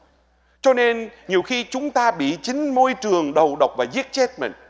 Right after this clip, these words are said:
Và chúng ta đổ lỗi cho môi trường, đổ lỗi cho bóng tối, nó không đủ ánh sáng, tôi không nhận ra Đức Giêsu. Hay một lý do thứ ba, có thể chúng ta thiếu đức tin mặc dầu chúng ta đủ kiến thức. Nếu chúng ta đọc câu chuyện của hai môn đệ trên đường Emmaus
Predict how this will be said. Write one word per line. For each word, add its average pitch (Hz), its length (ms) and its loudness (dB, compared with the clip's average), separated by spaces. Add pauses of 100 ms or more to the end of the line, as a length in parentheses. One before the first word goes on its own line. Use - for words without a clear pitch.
(420)
Và 196 100 2
chúng 302 200 -2
ta 247 140 4
đổ 185 300 4
lỗi 180 180 4
cho 233 120 0
môi 214 180 0
trường, 135 300 -2
đổ 139 220 4
lỗi 143 160 0
cho 190 80 2
bóng 196 200 0
tối, 196 200 0
nó 214 80 -4
không 196 240 -2
đủ 110 180 -2
ánh 165 160 0
sáng, 170 260 -2
tôi 143 100 -6
không 135 180 -6
nhận 95 220 -8
ra 120 140 0
Đức 127 160 -10
Giêsu. 104 320 -12 (1000)
Hay 165 240 2
một 107 160 -6
lý 185 120 -6
do 151 160 0
thứ 196 160 -8
ba, 135 220 -2 (340)
có 247 100 2
thể 240 160 -4
chúng 226 240 -10
ta 170 240 -2 (160)
thiếu 190 260 -2
đức 262 200 -6
tin 262 260 -4 (240)
mặc 175 180 2
dầu 160 200 4
chúng 247 180 -8
ta 202 180 0
đủ 117 360 -6
kiến 180 200 -4
thức. 185 200 -6 (960)
Nếu 285 120 2
chúng 302 140 0
ta 240 120 6
đọc 160 180 4
câu 240 140 4
chuyện 143 280 -4
của 156 160 0
hai 196 180 2
môn 190 160 0
đệ 123 140 0
trên 180 200 -6
đường 113 160 -6
Emmaus 139 480 -2